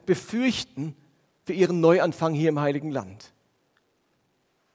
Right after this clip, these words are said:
Denn sie haben nicht nur gelesen, weil, wie die Gebote Gottes, und nicht nur das wurde ihnen vorgelesen, sondern auch welche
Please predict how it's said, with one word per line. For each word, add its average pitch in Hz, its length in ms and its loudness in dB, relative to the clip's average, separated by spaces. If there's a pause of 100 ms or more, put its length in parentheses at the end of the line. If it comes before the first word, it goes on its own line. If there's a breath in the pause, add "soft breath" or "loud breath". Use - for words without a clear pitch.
(1400)
Denn 165 280 6
sie 180 180 2
haben 170 260 2
nicht 196 220 -2
nur 185 140 0
gelesen, 151 680 2 (380 soft breath)
weil, 156 200 4
wie 165 120 -6
die 143 100 -8
Gebote 139 400 0
Gottes, 180 540 -2 (180)
und 170 80 -4
nicht 175 140 -4
nur 156 80 0
das 190 160 -2
wurde 170 160 0
ihnen 147 160 -2
vorgelesen, 147 680 -2 (240 soft breath)
sondern 147 300 -2
auch 156 200 -2
welche 135 480 0